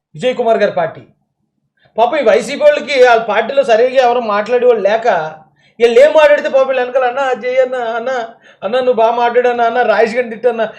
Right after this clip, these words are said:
అన్న లోకేష్ గారిని," అలా అయిపోయారు పాపం వాళ్ళ బతుకు. అనాథ పిల్లలు అయిపోయారు వైసీపీ పార్టీలో ఉన్న కుర్రోళ్ళు. ఎవడన్నా ఒక మాట వాళ్ళకి అనుకూలంగా మాట్లాడేవాడు ఉంటే మొత్తం అందరూ అక్కడే పోతున్నారు.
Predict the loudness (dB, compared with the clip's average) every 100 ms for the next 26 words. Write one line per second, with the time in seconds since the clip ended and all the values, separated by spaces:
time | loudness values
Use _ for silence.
0 | -6 -2 0 0 0 0 0 -4 -8 -16
1 | _ _ -6 -4 -4 -10 -8 -8 -6 -8
2 | -8 -10 -12 -20 _ -12 -4 -2 0 0
3 | 2 0 0 -4 -4 -16 _ _ _ -6
4 | -6 -12 -10 -8 -6 -8 -8 -10 -10 -10
5 | -12 -18 _ _ _ _ _ _ _ _
6 | _ _ _ _ _ _ 2 4 6 4
7 | 0 0 4 4 4 2 2 2 2 2
8 | 2 2 2 2 2 0 -2 -6 -2 0
9 | 2 2 2 0 -6 -8 _ -20